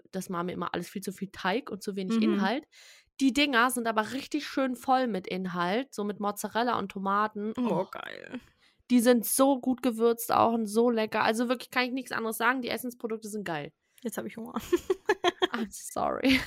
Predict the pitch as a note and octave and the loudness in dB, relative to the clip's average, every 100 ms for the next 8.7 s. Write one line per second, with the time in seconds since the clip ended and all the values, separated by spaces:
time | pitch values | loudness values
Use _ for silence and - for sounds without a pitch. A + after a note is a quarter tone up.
0 | - A#3+ A3 A#2 - - G3+ F#3 D#3+ - | -2 -2 0 -2 -4 2 4 4 0 -8
1 | - - - - - A#3 A#3+ B3 A3+ A#3+ | -10 -16 -18 -14 2 4 6 4 2 0
2 | A#3+ A3+ A3 A3+ A3 G#3+ G#3 G3 F#3+ - | 2 2 2 2 2 0 -2 0 0 -4
3 | - - C#4+ B3 C4+ B3+ A#3+ B3 A#3 A#3+ | -6 0 4 6 4 2 -4 -2 0 -2
4 | A#3 A#3+ B3 B3 B3 B3 B3 - _ - | -2 -6 -2 0 2 0 -4 -10 _ -4
5 | A3+ G#3 B3 A#3+ A3+ - G#3 - G#3+ A#3 | 0 4 6 6 4 0 -2 -4 -2 -4
6 | A3+ G#3+ G#3 G#3+ G3+ G3+ G3+ G3+ G#3 G#3 | -4 -4 -4 -4 -4 -2 -2 -2 -4 -4
7 | G3+ F#3+ F#3+ F#3 F#3 F#3 - - G3 G3+ | -6 -4 -6 -6 -10 -10 -10 -6 -4 -4
8 | F#3 F#3 F#3 F3+ F3+ F3+ - | -6 -6 -4 -2 -2 -4 -6